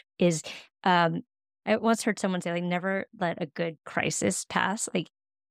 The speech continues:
it's important to have im-, work that our board members feel very connected to, committed to in front of them. And so, "Look, this is a horrible thing, it's a horrible ruling, wish it didn't happen."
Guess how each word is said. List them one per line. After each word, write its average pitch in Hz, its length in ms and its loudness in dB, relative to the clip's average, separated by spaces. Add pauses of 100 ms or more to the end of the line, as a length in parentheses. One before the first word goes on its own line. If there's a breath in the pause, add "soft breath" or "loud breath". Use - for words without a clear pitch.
(580)
it's 214 160 4
important 214 600 6
to 208 120 4
have 165 540 4 (400 loud breath)
im-, 190 180 2 (240)
work 208 520 6 (320)
that 196 220 6
our 185 200 6 (140)
board 196 180 6
members 175 320 2
feel 170 180 0
very 175 680 0 (720)
connected 214 500 4
to, 196 340 6
committed 175 480 0
to 151 440 -2 (500)
in 180 120 4
front 185 260 2
of 180 80 0
them. - 200 -2
And 175 120 -2
so, 180 180 -4
"Look, 180 220 -4
this 180 180 0
is 170 100 -2
a 185 140 4
horrible 208 460 6
thing, 170 340 2 (320)
it's - 60 -14
a - 40 -6
horrible 226 300 6
ruling, 175 420 2
wish 196 260 -2
it - 60 -18
didn't 175 180 -2
happen." 180 400 -4